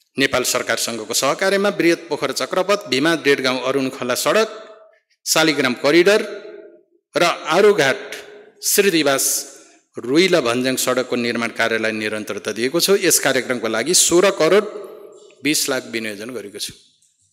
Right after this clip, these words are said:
आगामी दुई वर्षभित्र प्रदेशका आवश्यक सम्भाव्यता सबै स्थानमा झोलङ्गी पुल निर्माण गर्ने नीति अनुरूप आगामी आर्थिक वर्षभित्र क्रमागत एक सय एक्काइस र आवश्यक नयाँ झोलङ्गी पुलको निर्माण कार्य सम्पन्न गर्न रु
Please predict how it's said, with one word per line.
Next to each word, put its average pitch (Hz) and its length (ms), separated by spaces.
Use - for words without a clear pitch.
आगामी 220 320
दुई 208 160
वर्षभित्र 165 580
प्रदेशका 202 420
आवश्यक 202 400
सम्भाव्यता 180 560
सबै 165 360
स्थानमा 151 380
झोलङ्गी 131 360
पुल 127 160
निर्माण 131 380
गर्ने 120 280
नीति 117 280
अनुरूप 175 640
आगामी 208 300
आर्थिक 185 300
वर्षभित्र 139 520
क्रमागत 131 560
एक 196 200
सय 202 220
एक्काइस 180 420
र 160 40
आवश्यक 147 520
नयाँ 131 240
झोलङ्गी 117 320
पुलको 120 320
निर्माण 113 360
कार्य 107 240
सम्पन्न 107 400
गर्न 120 240
रु 190 280